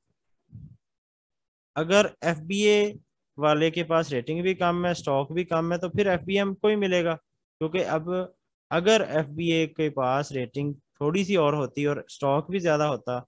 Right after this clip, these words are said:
और इससे price भी कम होती, तो क्योंकि इसके पास price इसने उन्नीस रखी हुई है ना, इसलिए इसको buy box उन्नीस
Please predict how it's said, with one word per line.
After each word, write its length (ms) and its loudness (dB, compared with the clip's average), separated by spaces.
और 220 4
इससे 340 0
price 560 0
भी 160 -2
कम 260 2
होती, 640 0
तो 60 -4
क्योंकि 340 0
इसके 240 0
पास 260 2
price 400 2
इसने 220 -6
उन्नीस 400 -2
रखी 280 -8
हुई 100 -6
है 80 -10
ना, 140 -10
इसलिए 380 0
इसको 240 -4
buy 200 2
box 220 -2
उन्नीस 340 0